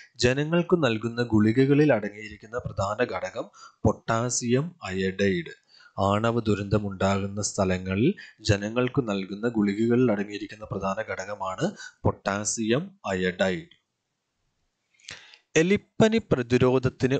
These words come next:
ഉപയോഗിക്കുന്ന മരുന്ന്, ഇത് ഇമ്പോർട്ടന്റ് ആണ്, കാരണം ആ പ്രളയകാലത്തൊക്കെ, ഏഹ്,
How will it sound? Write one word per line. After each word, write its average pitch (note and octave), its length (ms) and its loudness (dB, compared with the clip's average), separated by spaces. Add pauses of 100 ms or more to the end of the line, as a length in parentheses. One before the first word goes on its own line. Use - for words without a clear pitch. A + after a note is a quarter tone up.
ഉപയോഗിക്കുന്ന A2 680 2
മരുന്ന്, G#2+ 400 -8
ഇത് - 120 0
ഇമ്പോർട്ടന്റ് G#2 440 0
ആണ്, E2+ 200 -12
കാരണം G#2 280 -8 (160)
ആ A#2 100 -4
പ്രളയകാലത്തൊക്കെ, A2+ 1080 0 (580)
ഏഹ്, G#2 520 -2